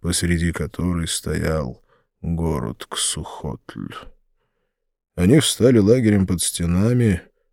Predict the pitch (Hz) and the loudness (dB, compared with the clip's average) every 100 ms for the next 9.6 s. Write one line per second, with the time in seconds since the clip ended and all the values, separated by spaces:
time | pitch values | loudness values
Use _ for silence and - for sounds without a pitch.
0 | _ 82 90 101 98 98 101 95 - - | _ 0 2 2 2 2 4 4 2 -4
1 | 87 95 90 85 85 90 82 90 113 107 | -2 0 2 0 -2 0 2 4 4 4
2 | 90 87 90 90 82 82 92 87 - 82 | 4 2 2 2 0 0 0 -2 -2 -4
3 | 82 82 90 87 82 80 85 98 92 85 | -4 -2 -2 -2 -2 -4 -2 -2 -2 0
4 | 90 87 87 87 - 87 82 85 85 85 | 0 -2 -2 -2 -2 -4 -4 -2 -2 -2
5 | 82 87 78 87 - 98 65 57 50 - | -4 -4 -6 -6 -4 -4 -6 -6 -8 -8
6 | - - _ _ _ _ _ _ _ _ | -10 -14 _ _ _ _ _ _ _ _
7 | 73 80 92 98 113 117 95 104 147 143 | -6 -2 -2 -2 -2 0 2 4 2 2
8 | 92 85 76 76 82 90 110 110 - 95 | 0 0 -2 -4 -4 -4 -4 -4 -6 -6
9 | - 64 55 53 50 | -6 -8 -6 -8 -10